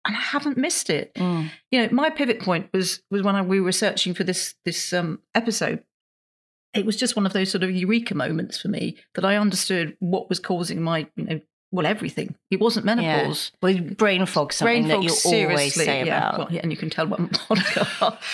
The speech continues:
Speaker 1: But it's just, you know, what's happened. I was listening to, um, a particular podcast, Alcohol Free Life.
Speaker 2: Yeah.
Speaker 1: Yeah, by Janie Lee Grace. And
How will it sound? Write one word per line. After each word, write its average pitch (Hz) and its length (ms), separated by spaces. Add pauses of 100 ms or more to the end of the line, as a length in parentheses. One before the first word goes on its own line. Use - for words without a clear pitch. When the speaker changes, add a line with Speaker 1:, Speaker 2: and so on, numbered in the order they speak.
(360)
Speaker 1:
But 269 100
it's - 180
just, - 300
you 285 60
know, 262 100
what's 269 240
happened. 262 160
I - 40
was 226 120
listening 262 400
to, 170 520 (120)
um, 175 380 (140)
a - 20
particular 233 360
podcast, 170 720 (240)
Alcohol 226 320
Free 196 200
Life. 180 280
Speaker 2:
Yeah. 143 400 (140)
Speaker 1:
Yeah, 165 200
by 175 160
Janie 175 260
Lee 160 140
Grace. 160 440 (460)
And 226 420